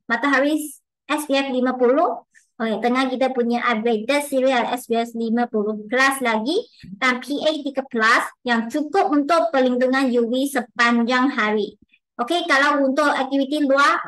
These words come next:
kita akan advise lah untuk menggunakan Q Q cream sebelum tiga puluh minit, se-, sekurangnya dua puluh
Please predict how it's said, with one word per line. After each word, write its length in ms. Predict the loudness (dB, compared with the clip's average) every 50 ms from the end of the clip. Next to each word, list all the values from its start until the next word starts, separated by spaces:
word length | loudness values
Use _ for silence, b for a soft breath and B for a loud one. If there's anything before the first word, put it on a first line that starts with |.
| -12 _
kita 240 | -8 -4 -2 -2 0
akan 320 | 0 0 0 0 -2 0 -2
advise 560 | -6 -6 -2 0 2 2 4 2 2 0 0
lah 80 | 0 -2 -2 _ -4
untuk 240 | -2 0 2 2 4 4
menggunakan 640 | 2 2 2 2 2 2 2 2 2 0 0 -2 -4
Q 80 | -6
Q 60 | -4 -4 -4 -2
cream 320 | 0 0 0 0 -2 -4 B B B B B _ _ _ _ _
sebelum 880 | -4 -2 -2 0 2 2 4 4 4 4 4 4 4 4 4 2 -2 -4 -4
tiga 160 | 0 0 0
puluh 240 | 2 4 4 4 4
minit, 320 | 4 2 2 0 0 -2
se-, 320 | -2 0 0 0 -2 -8 -14 -16
sekurangnya 720 | -14 -6 -2 -2 0 0 2 2 2 4 4 2 2 2 0
dua 240 | 2 4 4 4
puluh 400 | 4 2 4 4 6 6 6 4